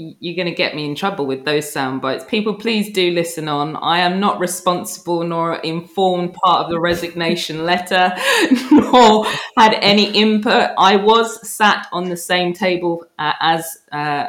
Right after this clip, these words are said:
Sajid Javid, uh, on, um, Tuesday, along with other, uh,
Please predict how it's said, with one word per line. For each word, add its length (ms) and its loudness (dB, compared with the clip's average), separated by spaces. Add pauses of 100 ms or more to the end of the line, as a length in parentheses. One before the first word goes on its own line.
(160)
Sajid 480 -6
Javid, 360 -2 (500)
uh, 280 6 (120)
on, 480 -2 (180)
um, 520 -8 (320)
Tuesday, 800 2
along 340 0
with 140 0 (100)
other, 460 0 (100)
uh, 360 -4